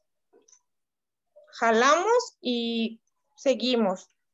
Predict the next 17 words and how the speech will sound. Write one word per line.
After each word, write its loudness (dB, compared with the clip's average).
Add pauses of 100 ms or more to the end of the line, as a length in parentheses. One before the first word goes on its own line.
(480)
Como 0
les 2
comento, 0
yo 2
les 0
doy 0
dos -2
vueltecitas. -2
Siempre -8
les 4
doy 2
dos 2
vueltecitas -4
para -2
que -20
quede -2
bien, -2